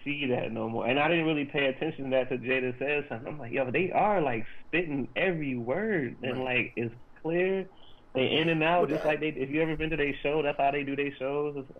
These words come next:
Speaker 1: I call it the three man weave. They
Speaker 2: Well,
Speaker 1: just
Speaker 2: that's
Speaker 1: come
Speaker 2: my,
Speaker 1: in and
Speaker 2: that
Speaker 1: out
Speaker 2: was,
Speaker 1: to
Speaker 2: that was my
Speaker 1: control them.
Speaker 2: number one problem watching the Versus when, like, me and Brittany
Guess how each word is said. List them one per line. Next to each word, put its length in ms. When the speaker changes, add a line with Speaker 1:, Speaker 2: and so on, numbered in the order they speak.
Speaker 1:
I 120
call 260
it 60
the 60
three 200
man 320
weave. 340
They 120
Speaker 2:
Well, 100
Speaker 1:
just 160
Speaker 2:
that's 0
Speaker 1:
come 140
Speaker 2:
my, 80
Speaker 1:
in 60
and 120
Speaker 2:
that 80
Speaker 1:
out 80
Speaker 2:
was, 80
Speaker 1:
to 60
Speaker 2:
that 180
was 100
my 60
Speaker 1:
control 40
them. 100
Speaker 2:
number 160
one 240
problem 340
watching 280
the 60
Versus 460
when, 320
like, 160
me 140
and 100
Brittany 160